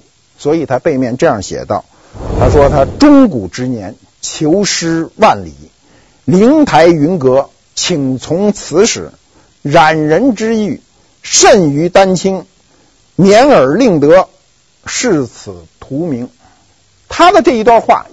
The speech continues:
言辞恳切，语重心长，把自己的内心的寄托写在了这个瓶子上，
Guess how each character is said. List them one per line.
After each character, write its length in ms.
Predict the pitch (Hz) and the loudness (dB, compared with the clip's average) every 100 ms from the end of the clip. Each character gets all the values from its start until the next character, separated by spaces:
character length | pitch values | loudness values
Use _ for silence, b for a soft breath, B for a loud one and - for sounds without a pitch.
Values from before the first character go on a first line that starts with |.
| 262 | -6
言 520 | 165 196 277 339 339 | 2 4 4 2 -4
辞 380 | - - 196 220 | -4 -8 -4 -4
恳 360 | - 139 117 | -6 -8 -8
切， 280 | - 226 107 | -4 -4 -4
语 300 | 110 123 127 | -8 -12 -8
重 240 | 208 170 | -8 -8
心 220 | 135 254 214 | -6 -8 -8
长， 260 | 107 190 226 _ _ _ _ _ _ _ _ _ _ _ _ _ _ _ _ _ _ _ _ _ - | -10 -12 -16 _ _ _ _ _ _ _ _ _ _ _ _ _ _ _ _ _ _ _ _ _ -2
把 180 | 170 185 | 0 0
自 260 | - 392 | 2 0
己 140 | 214 156 | 0 0
的 160 | 165 | 2
内 400 | 196 302 403 226 | 2 -2 0 0
心 180 | 165 240 | 0 0
的 100 | 233 | 0
寄 240 | 226 262 | 0 -6
托 340 | 156 196 220 - _ _ _ _ _ _ _ _ | -2 0 0 -2 _ _ _ _ _ _ _ _
写 400 | - - 185 113 | -14 -4 -2 -2
在 100 | 104 | -2
了 140 | 226 208 | 0 0
这 100 | 131 | -4
个 80 | 104 | -8
瓶 280 | - 85 | -12 -20
子 100 | 95 | -18
上， 180 | 85 - | -18 -20